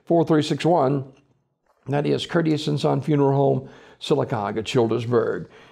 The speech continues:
Jerry Don Wesley Junior, age fifty-eight, of Childersburg, died July second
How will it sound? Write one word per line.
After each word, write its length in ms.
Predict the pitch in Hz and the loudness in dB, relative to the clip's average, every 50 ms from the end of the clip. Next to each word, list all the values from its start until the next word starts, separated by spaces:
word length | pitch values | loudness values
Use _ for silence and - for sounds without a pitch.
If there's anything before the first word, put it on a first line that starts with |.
| - _ - | -20 _ -4
Jerry 380 | 117 131 139 139 139 139 135 123 | 0 2 2 4 4 4 2 2
Don 440 | 123 131 143 151 147 143 135 131 | 0 2 2 2 2 0 0 0
Wesley 420 | 131 139 147 143 - - 131 120 117 | 2 2 0 0 0 0 0 0 0
Junior, 540 | 113 107 120 151 160 143 135 139 151 160 - | 0 2 2 4 4 4 4 2 0 2 0
age 280 | 131 135 135 127 - | 0 -2 -2 -4 -2
fifty-eight, 480 | - 165 143 151 - 151 147 147 143 139 | -2 -2 -2 -2 0 0 2 2 2 0
of 120 | 123 104 | -2 -2
Childersburg, 680 | - - 175 165 139 139 135 127 135 135 135 147 151 139 | 0 2 2 2 4 2 0 2 4 4 4 4 4 2
died 260 | 131 123 131 135 131 | 0 0 2 0 0
July 320 | 120 135 143 143 147 135 131 | 2 2 2 2 2 0 0
second 400 | 117 - 165 156 156 156 151 | 0 0 0 0 0 0 -4